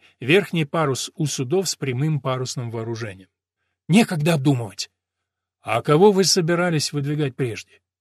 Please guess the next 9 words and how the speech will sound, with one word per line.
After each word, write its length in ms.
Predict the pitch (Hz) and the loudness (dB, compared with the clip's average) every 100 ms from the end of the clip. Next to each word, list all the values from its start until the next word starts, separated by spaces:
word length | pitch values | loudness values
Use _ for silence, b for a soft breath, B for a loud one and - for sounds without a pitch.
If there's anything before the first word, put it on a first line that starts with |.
| _ _ _ - | _ _ _ 2
Прежде 340 | 180 170 175 | 4 6 4
чего? 360 | - 185 123 - _ _ _ _ _ | 2 2 2 -4 _ _ _ _ _
Прежде 320 | 117 143 143 151 | 0 0 2 0
чем 220 | - 151 | 2 2
городской 420 | 160 160 - 160 | 4 2 2 0
совет 380 | - 160 139 - | 2 0 -2 -4
погорел. 440 | 101 117 107 90 _ _ _ _ _ _ | -8 -6 -8 -10 _ _ _ _ _ _
Поговорим 400 | - 151 180 175 | -2 4 6 6
позже. 380 | 151 151 113 92 | 4 0 0 -8